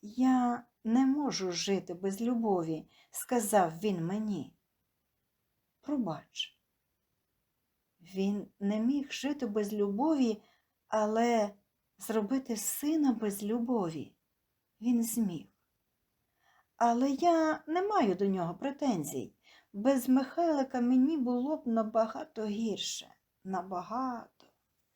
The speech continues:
Спочатку я страшенно переживала, який це сором і біль для жінки, коли її покидають. Та ще з таким формулюванням: "Немає любові".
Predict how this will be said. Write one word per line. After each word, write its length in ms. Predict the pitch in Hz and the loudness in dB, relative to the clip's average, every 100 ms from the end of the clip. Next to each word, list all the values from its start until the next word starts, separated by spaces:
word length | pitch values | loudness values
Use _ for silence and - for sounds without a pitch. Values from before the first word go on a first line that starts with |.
| _ _ _ | _ _ _
Спочатку 1040 | - - - 285 294 359 349 - 311 294 294 _ _ 233 | -14 -12 -6 -6 0 0 0 0 2 2 0 _ _ -2
я 140 | 254 | -2
страшенно 680 | 254 220 226 - 302 240 214 | 0 -2 -2 -2 0 0 0
переживала, 960 | 220 214 208 233 254 302 247 180 160 - _ _ _ _ - | -2 -2 -2 -4 -2 0 2 0 -4 -8 _ _ _ _ -10
який 400 | 196 233 254 277 | -4 -4 -2 -6
це 220 | 262 214 | -4 -6
сором 460 | 208 - 294 262 226 | -6 -2 0 0 0
і 120 | 233 | -2
біль 440 | 196 202 302 269 220 | -2 0 0 0 0
для 160 | 202 | 0
жінки, 760 | 190 - 226 320 339 - 233 202 - _ _ _ | 0 -2 -2 -2 -2 0 0 0 -10 _ _ _
коли 240 | - 262 254 | 0 2 4
її 300 | 254 233 285 | 2 0 -4
покидають. 880 | 262 269 247 226 180 160 95 _ _ _ _ _ | -6 -6 -2 0 0 -4 -12 _ _ _ _ _
Та 140 | - 233 | -2 0
ще 840 | 233 - - - 294 285 277 262 262 - | 0 -4 -6 0 2 4 4 4 0 -14
з 140 | - - | -14 -2
таким 440 | 254 254 294 269 | -2 0 0 2
формулюванням: 1300 | 262 262 254 247 247 269 269 262 214 175 160 139 - _ _ _ _ _ _ | 0 0 4 4 4 2 2 0 0 -2 -4 -4 -10 _ _ _ _ _ _
"Немає 840 | 196 196 185 175 190 269 262 240 226 - _ _ _ _ - | -2 0 0 -4 -2 0 0 -2 -4 -10 _ _ _ _ -16
любові". 680 | 175 202 165 156 87 - | -8 -8 -6 -8 -8 -14